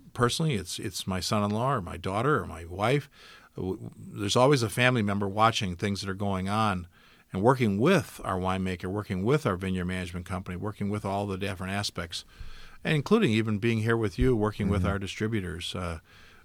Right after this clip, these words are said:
Speaker 1: um, I, I just think that, that that's the one disappointment in Napa, is that many, many of the family wineries are disappearing.
Speaker 2: Yeah.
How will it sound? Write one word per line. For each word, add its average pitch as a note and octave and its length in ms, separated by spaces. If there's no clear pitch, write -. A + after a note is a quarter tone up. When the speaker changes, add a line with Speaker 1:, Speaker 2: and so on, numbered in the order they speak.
Speaker 1:
um, E2 540
I, A2+ 280
I - 20
just C3+ 240
think A#2 160
that, A2 340
that G2+ 240
that's A2 320
the G#2 80
one G#2 280
disappointment F#2+ 640
in F2+ 280
Napa, G2 280
is F#2 160
that F#2 160
many, A2+ 320
many G#2 300
of F#2 120
the F#2 80
family F#2+ 300
wineries F2 480
are F2 80
disappearing. F2 560
Speaker 2:
Yeah. F2 200